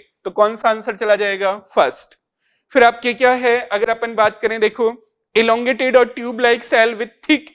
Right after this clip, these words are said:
and lignified wall, tapering end, tapering end आते ही बेटा आपके आंसर चला जाएगा, कौन बताओ, कौन जाएगा, tracheids। ठीक है, तो आंसर आपके क्या हो जाएगा, tracheids। There are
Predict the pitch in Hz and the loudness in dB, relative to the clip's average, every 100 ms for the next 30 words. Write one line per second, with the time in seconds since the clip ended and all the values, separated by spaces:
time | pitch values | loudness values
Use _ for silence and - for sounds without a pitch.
0 | 208 220 220 208 233 262 220 208 208 214 | -4 -2 -4 -6 -12 -2 -2 0 2 2
1 | 247 _ _ _ 240 285 - 254 247 226 | 0 _ _ _ 2 2 -2 -6 -2 0
2 | 180 127 - _ _ _ _ _ _ 214 | 0 -2 -20 _ _ _ _ _ _ 4
3 | 208 - 254 262 - 214 233 - 185 185 | 4 0 -8 -8 -2 -2 0 2 0 2
4 | 226 247 240 240 220 220 202 - 202 180 | -8 -10 -10 -8 -4 0 0 0 -2 -2
5 | 185 202 208 185 180 185 185 190 208 196 | -4 -6 0 0 0 0 0 -2 0 0
6 | 220 233 _ 170 170 170 - - _ _ | -2 -14 _ -6 2 2 2 -8 _ _
7 | _ 190 196 214 208 202 220 262 294 - | _ -4 -4 -2 -2 2 2 2 0 -16
8 | _ _ 269 160 - 123 _ - - - | _ _ -6 -4 -6 -12 _ -16 -16 -20
9 | _ _ 208 - 233 - - - - - | _ _ -16 2 2 2 -6 -20 -6 0
10 | 180 214 240 196 - 220 214 214 208 202 | 0 0 2 2 0 -6 0 0 2 0
11 | 196 202 208 - 180 156 196 220 - - | 0 -2 -4 0 0 2 0 0 -8 -20
12 | _ _ 170 220 240 240 | _ _ 2 4 6 4